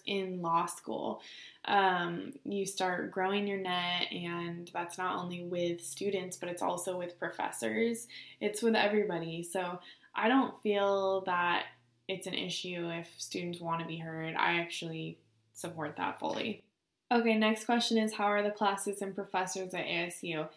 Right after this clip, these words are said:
You guys, they are amazing. I,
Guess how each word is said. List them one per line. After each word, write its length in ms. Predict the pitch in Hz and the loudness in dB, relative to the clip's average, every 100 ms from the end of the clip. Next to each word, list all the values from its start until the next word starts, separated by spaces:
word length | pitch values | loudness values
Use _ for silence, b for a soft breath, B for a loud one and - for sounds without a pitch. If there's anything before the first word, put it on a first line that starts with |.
| B B B B B _ _ _ - | B B B B B _ _ _ 2
You 160 | 226 214 | 6 10
guys, 640 | 202 180 165 165 165 - - _ _ | 12 10 8 4 0 -4 -4 _ _
they 260 | 214 220 226 | 4 10 12
are 140 | 208 | 10
amazing. 1120 | 190 185 190 190 190 185 180 175 165 165 160 - | 8 2 0 0 0 0 -2 -4 -6 -6 -8 -2
I, 600 | - 196 190 185 175 | 2 4 2 0 -4